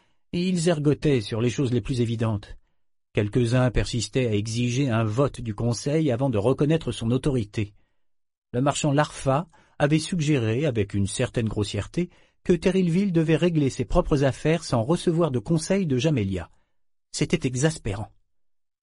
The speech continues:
Elle leur avait montré la procuration qu'elle avait extorquée au gouverneur. Elle l'avait rédigée elle-même, elle savait le document incontestable.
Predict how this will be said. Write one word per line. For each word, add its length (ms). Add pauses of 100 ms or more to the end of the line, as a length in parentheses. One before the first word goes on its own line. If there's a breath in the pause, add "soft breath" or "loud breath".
(180)
Elle 160
leur 160
avait 160
montré 300
la 120
procuration 720
qu'elle 180
avait 220
extorquée 760
au 120
gouverneur. 720 (520)
Elle 200
l'avait 280
rédigée 380
elle-même, 440
elle 220
savait 420
le 120
document 460
incontestable. 800